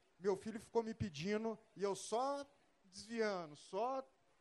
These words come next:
escapando do assunto, disfarçando, depois, mês que vem, vamos."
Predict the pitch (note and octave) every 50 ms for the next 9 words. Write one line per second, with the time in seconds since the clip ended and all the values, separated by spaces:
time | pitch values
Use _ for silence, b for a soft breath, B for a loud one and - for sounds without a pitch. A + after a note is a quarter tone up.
0 | _ _ _ - - - - A#3 A3+ - - A3+ A3 A3 G#3 A3 G#3+ G3 F#3 -
1 | - G#3+ A#3+ B3 A#3+ - F#3 - - - A3+ G3+ F3+ - - - - A#3 A#3 A3+
2 | G#3 F3+ G3 F#3+ - - A3 A#3+ A#3 G#3+ F#3+ G#3 G3+ - - G#3 F3 D#3+ F#3+ A#3
3 | A#3 A#3 A#3 A3+ G#3+ F#3 F3+ A3 A#3+ B3 A#3